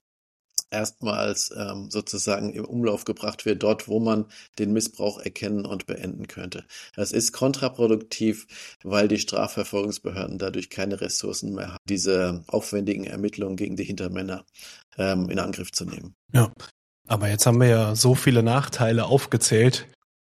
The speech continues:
Speaker 2: dieser, äh, Pläne der anlasslosen Chatkontrolle.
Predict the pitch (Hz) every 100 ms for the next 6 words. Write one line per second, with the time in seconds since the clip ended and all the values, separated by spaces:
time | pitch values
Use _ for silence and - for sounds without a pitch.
0 | _ - 113 117 113 110 113 117 - 113
1 | 107 - - 110 120 117 104 113 117 -
2 | 117 117 113 - 113 - 113 104 110 117